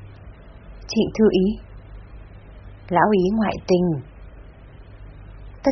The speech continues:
Nhược San: Ngoại tình với cô ả này á? Trịnh Thư Ý: Ừ. Tất Nhược San: Tao thấy não của lão teo thì có. Trịnh Thư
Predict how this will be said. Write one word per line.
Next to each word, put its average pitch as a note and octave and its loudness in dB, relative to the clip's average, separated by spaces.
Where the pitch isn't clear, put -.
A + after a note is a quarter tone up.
Nhược G3 2
San: F#3+ 0
Ngoại A3+ 6
tình G3 6
với B3 -2
cô C#4+ 8
ả A#3 4
này F3+ 6
á? C#4 -2
Trịnh G#3+ 0
Thư A3 4
Ý: F#3+ 0
Ừ. F#3 2
Tất B3+ 0
Nhược G#3+ 6
San: F#3 0
Tao G3+ 6
thấy F#3 2
não F#3+ 6
của G3+ 6
lão D#3+ 4
teo B3 6
thì G3+ -2
có. F3 4
Trịnh - 0
Thư A3 2